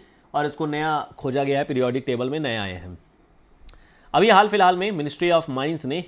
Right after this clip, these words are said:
इसकी पहली एक रिपोर्ट निकाली है क्रिटिकल मिनरल्स for इंडिया के नाम से, जहाँ पर इस क्रिटिकल मिनरल्स को आइडेंटिफाई किया गया है, बोला जा सकता है कि इसके बारे में बताया गया है।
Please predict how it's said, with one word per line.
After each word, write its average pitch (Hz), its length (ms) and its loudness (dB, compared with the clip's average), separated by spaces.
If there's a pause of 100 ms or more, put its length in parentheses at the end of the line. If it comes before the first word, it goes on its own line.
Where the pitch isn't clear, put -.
(100)
इसकी 143 240 -6
पहली 151 300 0
एक 147 80 0
रिपोर्ट 139 340 -2
निकाली 127 280 -4
है 151 60 -4
क्रिटिकल 139 360 -4
मिनरल्स 131 340 -4
for 135 160 -4
इंडिया 120 260 -4
के 131 120 -8
नाम 113 220 -6
से, 127 200 -10 (400)
जहाँ 170 200 4
पर 233 120 0
इस 220 100 -2
क्रिटिकल 190 360 0
मिनरल्स 143 360 -2
को 220 260 -2 (840)
आइडेंटिफाई 196 480 4
किया 131 200 -2
गया 151 180 0
है, 202 60 -2
बोला 185 220 0
जा 147 60 2
सकता 143 240 -8
है 175 80 -4
कि 175 80 -6
इसके 160 160 -6
बारे 131 160 -2
में 147 120 -4
बताया 107 240 -4
गया 92 180 -8
है। 90 120 -12